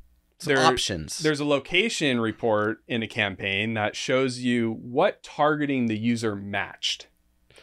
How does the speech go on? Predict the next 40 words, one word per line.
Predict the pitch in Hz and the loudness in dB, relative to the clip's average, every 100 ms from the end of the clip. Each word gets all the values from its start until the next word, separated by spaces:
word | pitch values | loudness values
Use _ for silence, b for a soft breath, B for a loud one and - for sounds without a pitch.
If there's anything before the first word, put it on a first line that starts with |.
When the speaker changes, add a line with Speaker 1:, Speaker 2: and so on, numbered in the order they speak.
| b b b b b - | b b b b b -4
Speaker 1:
Ooh. | 104 117 85 - - - | -2 0 -2 -4 -8 -8
Speaker 2:
Which | 131 131 | -4 -2
is | 131 | 2
interesting. | 143 135 104 98 87 | 0 0 -4 -6 -4
So | - | -2
Speaker 1:
What's | 151 | 2
Speaker 2:
if | 269 | 2
you | |
Speaker 1:
this | 151 | 2
Speaker 2:
just, | 214 | 2
Speaker 1:
report | 165 156 | 2 2
called? | 104 90 | 2 0
Someone | - 110 | -2 -2
wanted | 101 90 | -2 -4
to | |
find | - 101 92 | -2 0 0
Speaker 2:
just | 160 | 2
Speaker 1:
this. | 160 | 2
Speaker 2:
locations | 143 127 113 127 113 107 | 2 0 0 -2 -2 -2
on | 110 | -2
the | 101 | 0
left-hand | 104 98 - 101 92 | 0 0 -2 -4 -2
side | 101 90 | 0 0
of | 90 | -2
Google | - 90 87 | -6 -4 -4
Ads. | 87 73 - - | -4 -6 -8 -8
Speaker 1:
Okay. | - - - | -4 -2 0
Speaker 2:
And | 123 | 0
it'll | 120 | 0
show | 113 143 120 117 113 | 0 2 2 2 -2
all | 123 127 135 | 0 2 2
your | 127 117 | 0 -2
targeted | - 131 131 131 123 | 0 2 2 0 0
locations, | 120 - 113 120 147 160 147 | 0 0 -2 0 -2 0 0
and | 120 | 0
it'll | 104 | 0
show | - 123 107 | 0 2 2
the | 101 | 0
performance | - 101 - 123 113 104 | -8 -8 -2 0 0 -4
behind | - 101 104 101 95 95 107 | -6 -4 -2 -2 -2 -4 -8